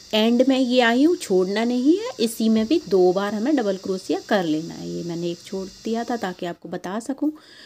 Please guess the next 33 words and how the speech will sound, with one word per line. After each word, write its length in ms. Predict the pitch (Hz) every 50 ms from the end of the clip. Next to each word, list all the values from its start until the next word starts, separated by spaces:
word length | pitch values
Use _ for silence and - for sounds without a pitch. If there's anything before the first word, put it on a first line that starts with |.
| - - _ _ -
तो 60 | 185
ये 140 | 175 165 160
देखो, 260 | 160 160 160 - 175
सेम 460 | - - - - 180 170 165 170 175
जगह 220 | 165 175 170 175 170
मैंने 220 | 175 170 185 226
दो 340 | 269 269 - 175 160 156 156
बार 340 | 156 170 170 202 269 339 - _ _ _ _ _ _ _ _ -
कर 220 | 202 196 180 160 151
लिया 280 | 156 160 180 185 -
है। 200 | 160 175 180 - _ _ _ _ _ _ _ _ _ _ _ _ _ _ _ _ _ _ _ _ _ _ _ _ _ _ _ _ _ _ _ _ _ _ _ _ _ _ _ _ 208
ये 320 | 196 170 170 160 151 165 _ _ _ _ _ _ _ _ _ _ _ _ _ _ _ _ _ _ _ _ _ _ _ -
अब 200 | 196 190 185 185
हम 220 | 175 185 170 175 - _ -
इधर 320 | 196 180 175 190 208 214 233
आएंगे, 340 | 226 226 226 233 240 277
इसको 840 | 330 381 - _ _ _ _ _ _ _ _ _ _ _ _ - 180
टर्न 320 | 180 _ - 180 185 196
करेंगे 380 | 220 - 254 240 254 254 254 262
वर्क 240 | 254 262 254 262 262 _ -
को, 140 | 294 302 381 427 415 381 _ -
और 140 | 170 302 - -
ये 200 | - 180 185 185
देखो, 240 | 214 214 - - 196
दो 320 | 170 - - 175 180 180
चेन 280 | 180 - 196 196 202 208
बनाई 240 | 220 214 220 240 254
मैंने। 260 | 269 269 277 349 359 - _ _ _ _ _ _ _ _ _ _ _ _ _ _ _ -
दो 260 | 175 175 190 233 277
चेन 260 | 294 - 294 285 277
बनाने 320 | 277 269 277 262 254 262
के 140 | 262 - 262
बाद 260 | 262 247 277 339 403